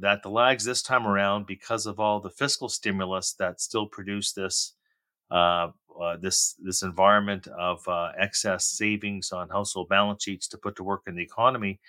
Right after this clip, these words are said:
it's given this, uh, it was like the, the Energizer Bunny. It gave us a little bit more juice.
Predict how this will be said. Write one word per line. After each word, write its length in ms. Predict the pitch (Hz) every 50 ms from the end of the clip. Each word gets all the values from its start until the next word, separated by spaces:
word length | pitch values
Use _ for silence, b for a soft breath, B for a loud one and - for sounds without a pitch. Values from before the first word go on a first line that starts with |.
| b b b b b b b b
it's 220 | 107 104 104 -
given 320 | - - 143 143 143 135 120
this, 320 | 110 104 101 - - -
uh, 340 | 107 98 98 95 92 95 90 - - _ _ - - _ 87
it 160 | 98 98 95
was 140 | 104 107 107
like 180 | 117 117 117
the, 140 | - 107 101
the 100 | 92 110
Energizer 560 | 113 117 120 104 107 110 104 101 92 95 92
Bunny. 360 | 85 98 101 104 101 92 85 80
It 100 | 80 -
gave 220 | 110 107 104 95
us 180 | 98 - - -
a 60 | 92
little 220 | 92 107 104 104
bit 140 | 92 104 87
more 300 | 95 101 98 95 92 -
juice. 460 | - - 113 110 104 101 - - -